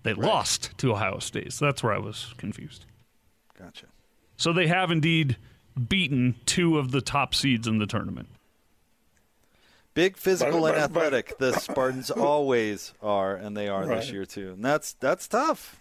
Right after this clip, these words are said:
Speaker 2: That's, that's tough for a B Y U team to match up against. I'd much rather have a smaller school I was physically dominant over.
Speaker 3: Uh,
Speaker 2: And by the way, if I were
Speaker 3: <laughs>
Speaker 2: the Cougars, I'm certainly rooting for the Bruins.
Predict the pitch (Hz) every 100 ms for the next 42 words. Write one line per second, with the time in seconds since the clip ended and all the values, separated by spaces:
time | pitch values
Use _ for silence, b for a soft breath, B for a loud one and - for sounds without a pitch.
0 | - 139 196 - - 151 185 - - 190
1 | 190 180 170 175 170 170 165 170 156 147
2 | 147 160 165 127 110 101 - 123 131 _
3 | b b b b - 123 147 139 131 123
4 | 120 - 131 131 - - 123 113 104 104
5 | - 123 107 107 101 95 _ _ - 113
6 | 110 107 104 92 - 104 101 95 87 -
7 | _ _ b b b b b b _ _
8 | _ _ _ _ _ _ - 156 156 170
9 | 156 147 170 190 190 165 160 165 170 180
10 | 143 123 165 180 180 147 123 135 - 190
11 | 147 147 135 139 120 127 110 98 120 98